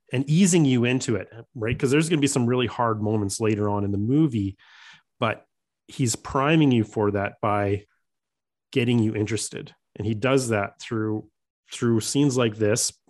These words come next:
I mean, there's lots of other ways he does it as well, but I think that this is a real good example of how Schindler's List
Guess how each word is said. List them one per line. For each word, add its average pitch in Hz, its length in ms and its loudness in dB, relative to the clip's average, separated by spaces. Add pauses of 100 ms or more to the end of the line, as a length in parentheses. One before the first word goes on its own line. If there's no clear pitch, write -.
(140)
I 220 120 -2
mean, 151 160 4
there's 120 180 2
lots 120 200 -2
of 107 60 -6
other 107 180 -2
ways 107 200 0
he - 100 -10
does 101 200 -6
it 98 80 -4
as 95 120 -6
well, 98 280 -4
but 98 200 -10 (600)
I 110 80 -2
think 127 160 -4
that 123 100 -2
this 113 240 -6
is 117 80 -4
a 104 80 -2
real 107 380 -2
good 107 240 -4
example 101 520 -6
of 98 160 -6 (1300)
how 123 540 0
Schindler's 113 400 0
List 107 280 -2